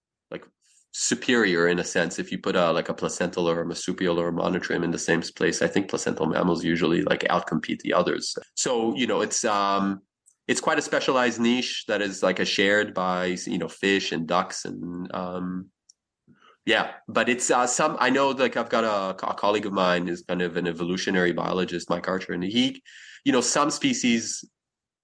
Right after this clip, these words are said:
can be considered as, like, dead end species. And so, like, there are, uh, like, over time,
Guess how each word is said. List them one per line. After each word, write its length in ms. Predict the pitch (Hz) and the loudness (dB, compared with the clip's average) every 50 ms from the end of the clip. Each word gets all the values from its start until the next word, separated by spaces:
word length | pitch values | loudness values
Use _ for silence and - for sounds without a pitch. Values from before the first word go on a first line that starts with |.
| _ _ _ _ _ _ _ | _ _ _ _ _ _ _
can 180 | - 123 123 120 | 0 0 2 2
be 100 | 113 113 | 2 0
considered 480 | - 117 98 - - 104 98 101 92 | 0 -2 -4 0 0 2 2 2 2
as, 160 | 90 87 82 80 | 0 -2 -2 -2
like, 240 | 85 82 - 92 87 | -2 -4 -4 -6 -2
dead 240 | - 92 87 85 87 | 2 2 2 4 4
end 380 | 85 82 82 82 82 82 - - _ _ | 2 2 2 0 -2 -6 -8 -12 _ _
species. 680 | - - - - - 85 - - 78 78 78 - - - | -20 -18 -14 -12 -10 -10 -8 -8 -8 -8 -10 -12 -12 -12
And 140 | 90 85 | -10 -8
so, 220 | - - 85 85 82 | -2 0 2 2 2
like, 240 | 82 82 80 - - | 2 0 -2 0 -2
there 140 | 98 95 95 | -2 0 0
are, 80 | - | 0
uh, 120 | - 104 - - - _ _ | -2 -6 -8 -12 -20 _ _
like, 300 | 101 101 95 95 - - - | -2 -2 -2 -2 -4 -4 0
over 300 | 104 104 104 95 104 101 | 0 0 0 0 -2 -2
time, 840 | 95 - 101 95 95 95 95 92 92 90 87 85 85 87 90 90 | -2 -2 0 2 4 4 4 4 4 2 2 0 -2 -4 -6 -8